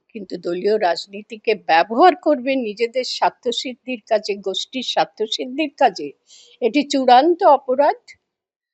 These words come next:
দেশের জন্য অপরাধ। দেশকে যারা মা বলে গণ্য করে, আমি গণ্য করি, আমি মনে করি দেশ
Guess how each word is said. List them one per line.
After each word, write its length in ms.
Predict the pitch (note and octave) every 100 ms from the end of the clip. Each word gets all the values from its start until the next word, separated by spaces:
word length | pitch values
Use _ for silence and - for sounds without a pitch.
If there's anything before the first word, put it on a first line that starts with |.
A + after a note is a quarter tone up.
| _ -
দেশের 400 | F#3+ F#3 - C4+ -
জন্য 200 | B3 B3+
অপরাধ। 540 | A#3 G3+ - G3+ A#3+ D4 _ _ _ _ _ _ _ _
দেশকে 380 | F#3 F#3+ - G#3+
যারা 300 | G#3 F#3 F#3
মা 280 | F3 E3+ E3 G3
বলে 280 | B3+ B3 B3+
গণ্য 300 | F#3 E3+ E3+ E3+
করে, 320 | E3 D#3+ F3+ F#4+ _ _ _ _ _ F3
আমি 200 | A3 B3
গণ্য 300 | F3 D3+ D3+
করি, 220 | - D#3 F3+
আমি 220 | E3+ G3+
মনে 280 | G#3 F#3+ F#3+
করি 260 | - A#3+ F#4+ G3
দেশ 180 | F#3+